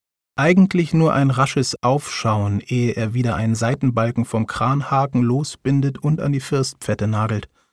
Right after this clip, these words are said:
Dass niemand über solche Momente spricht, hat auch etwas Gutes. So gehört das Gefühl, im Himmel zu stehen und bis zum Horizont schauen zu können, ihm allein. Ganz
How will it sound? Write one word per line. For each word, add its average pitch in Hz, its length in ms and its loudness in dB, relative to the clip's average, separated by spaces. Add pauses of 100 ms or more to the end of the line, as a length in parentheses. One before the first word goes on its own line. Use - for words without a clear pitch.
(1040)
Dass 131 160 2
niemand 196 280 8
über 143 220 4
solche 139 300 2
Momente 113 360 6
spricht, - 560 -4
hat 151 140 -2
auch 123 160 2
etwas 104 320 -2
Gutes. 127 460 -4 (640)
So 139 100 2
gehört 147 320 4
das 165 220 0
Gefühl, 180 640 2
im 139 240 4
Himmel 170 380 4
zu 165 200 -2
stehen 165 460 0
und 131 180 0
bis 139 220 -2
zum 120 240 0
Horizont 113 580 -2
schauen 135 460 0
zu - 160 -4
können, 123 460 0
ihm 139 220 2
allein. 107 500 -2 (1300)
Ganz 143 300 2